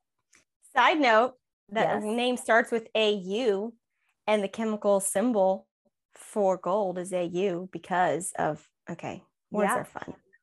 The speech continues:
Speaker 2: Uh, yes.
Speaker 1: Anyway.
Speaker 2: Well, well, c-, and I, I can't tell you why it's appropriate because you're gonna tell us why it's
Speaker 1: <sighs>
Speaker 2: appropriate. So we'll get there. Now, unfortunately,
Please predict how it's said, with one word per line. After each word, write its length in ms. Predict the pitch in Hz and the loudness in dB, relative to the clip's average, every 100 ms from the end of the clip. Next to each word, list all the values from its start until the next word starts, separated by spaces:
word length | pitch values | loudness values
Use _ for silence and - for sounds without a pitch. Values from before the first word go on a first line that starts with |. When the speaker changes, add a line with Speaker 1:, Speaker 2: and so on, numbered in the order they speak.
| - | -6
Speaker 2:
Uh, 40 | |
yes. 140 | 196 247 | 0 4
Speaker 1:
Anyway. 280 | 226 - 226 | 4 2 2
Speaker 2:
Well, 260 | 247 - - _ _ - | 2 2 -4 _ _ -2
well, 260 | 233 - - | 0 0 -4
c-, 140 | - - - | -4 -4 -4
and 240 | 214 190 _ _ _ _ _ _ - | -4 -6 _ _ _ _ _ _ -8
I, 200 | - 220 - - | -6 -6 -6 -6
I 100 | - | -4
can't 280 | 285 254 | -4 -4
tell 160 | 240 262 | 0 0
you 160 | 240 208 | 0 0
why 280 | 214 226 | 2 2
it's 180 | 214 208 | 0 -2
appropriate 500 | 196 254 254 208 165 | 0 2 4 2 -4
because 240 | - 226 180 | -4 -6 2
you're 100 | 247 | 2
gonna 120 | 185 | 2
tell 180 | 185 151 | -2 -6
us 60 | - | -2
why 160 | 151 | -2
it's 80 | - | -4
Speaker 1:
<sighs> 40 | |
Speaker 2:
appropriate. 480 | - 175 - 76 67 - _ | -6 -6 -4 -6 -6 -10 _
So 380 | - 180 160 - _ | 0 2 2 -6 _
we'll 100 | 220 | -2
get 180 | 202 - | -2 -4
there. 240 | - - _ _ _ - | -12 -16 _ _ _ 0
Now, 200 | 240 - | 0 2
unfortunately, 920 | 220 214 269 269 214 180 165 156 208 | -2 2 0 0 -4 -4 -4 -4 -8